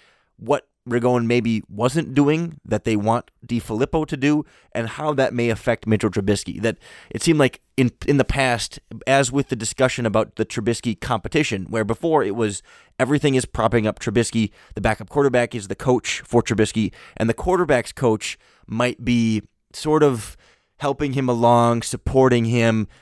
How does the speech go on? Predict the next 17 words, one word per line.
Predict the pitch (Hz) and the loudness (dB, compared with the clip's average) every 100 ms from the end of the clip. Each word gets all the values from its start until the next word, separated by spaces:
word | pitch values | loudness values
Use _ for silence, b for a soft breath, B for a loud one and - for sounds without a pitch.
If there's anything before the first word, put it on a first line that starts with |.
| b | b
lifting | 123 139 - 123 | 2 2 2 0
him | 117 | 2
up, | 113 110 110 | 2 2 -2
and, | 104 101 - | -4 -6 -10
and | 104 104 | -8 -4
motivating | 110 123 117 117 113 | 0 2 2 2 2
him, | 113 110 | 0 0
and, | 104 98 | -2 -4
and | 110 - | -8 -6
trying | 139 131 | -4 -4
to | 113 | -6
just | 110 107 _ b b - | -8 -10 _ b b 0
elevate | 175 170 135 131 | 2 4 4 2
him | 117 117 107 95 _ - | 0 -2 -4 -10 _ -8
in | 135 127 | -4 -2
that | 113 107 | -4 -4
way. | 123 185 151 117 | -2 2 2 2